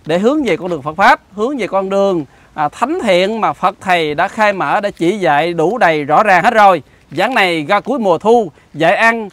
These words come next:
dạy ở, chữ tu vuông tròn, thì chúng ta hãy mau mau kiếp kiếp chuyên cần, chúng sanh còn có lập thân hội này. Đây là cơ hội sau cùng, thì mong rằng tất cả quý vị mình nên, à, là bình tâm để rồi cắt bút tỏ lời, xét xem hai chữ "Dặn thời còn xa", nhưng mà tất cả chúng ta đã ngộ ra rồi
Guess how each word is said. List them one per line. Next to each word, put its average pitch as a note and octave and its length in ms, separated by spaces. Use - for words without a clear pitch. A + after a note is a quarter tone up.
dạy E3+ 220
ở, D#3+ 420
chữ F3+ 240
tu G3 140
vuông F#3+ 160
tròn, D#3 380
thì C#3 80
chúng G#3+ 180
ta F3 200
hãy D3 140
mau F#3+ 160
mau F3+ 200
kiếp A#3+ 220
kiếp C4 200
chuyên F#3 180
cần, D3 300
chúng G#3+ 200
sanh F3 200
còn D3 200
có F#3+ 160
lập E3+ 160
thân E3 160
hội D3 120
này. D3+ 180
Đây F3 140
là D3+ 60
cơ F#3 140
hội D3 140
sau F3+ 120
cùng, E3+ 240
thì D#3 80
mong F3 200
rằng D3+ 320
tất G3+ 160
cả D3+ 80
quý G3+ 140
vị D#3 160
mình D#3+ 320
nên, E3+ 280
à, G#3 100
là F3 100
bình D3+ 280
tâm G3+ 300
để D#3 100
rồi D#3 160
cắt A#3+ 180
bút B3+ 140
tỏ E3 140
lời, D#3 460
xét G#3+ 200
xem E3+ 340
hai E3 180
chữ C#3+ 200
"Dặn D#3 260
thời C#3 320
còn A#2+ 240
xa", F3+ 320
nhưng F3+ 200
mà C#3 120
tất - 220
cả C#3+ 100
chúng G#3+ 220
ta G3 320
đã E3+ 120
ngộ D#3 320
ra G3+ 200
rồi F#3+ 280